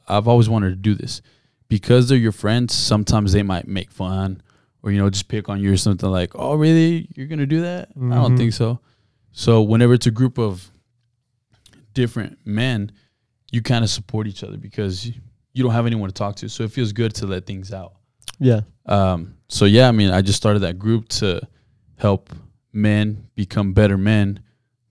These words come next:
Speaker 1: through other men. So, um, I mean, it's something that I don't think, um, is being enough nowadays. You know, they're kinda just teaching guys now to be tough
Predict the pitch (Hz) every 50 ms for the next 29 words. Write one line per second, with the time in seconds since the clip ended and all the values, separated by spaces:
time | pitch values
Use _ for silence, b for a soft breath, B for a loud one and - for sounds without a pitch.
0 | _ _ _ _ _ - 120 117 110 107 101 98 98 - _ _ - 104 101 98
1 | 95 95 98 98 92 87 - 107 - _ _ _ _ _ _ _ _ _ _ _
2 | _ _ _ _ _ _ _ _ _ _ _ - - - 107 101 98 98 95 92
3 | 92 78 76 - - - - _ _ _ _ _ _ - 101 101 104 104 101 -
4 | - 117 101 98 117 104 101 95 - - 101 104 101 95 107 101 98 98 - -
5 | - - _ _ _ _ _ _ _ _ _ _ _ _ _ _ - - 101 95
6 | 92 85 78 76 110 - - - 107 98 98 110 110 101 98 95 92 104 127 -
7 | - _ _ _ 120 104 98 101 - - - 139 139 - _ _ _ _ _ -
8 | 107 107 101 98 95 104 104 104 98 - 113 104 98 98 98 101 95 - - 117
9 | 101 - 104 101 95 98 95 95 95 95 98 98 98 98 95 - - 107 98 95
10 | 98 95 92 95 - _ _ _ - - 101 98 107 - _ _ _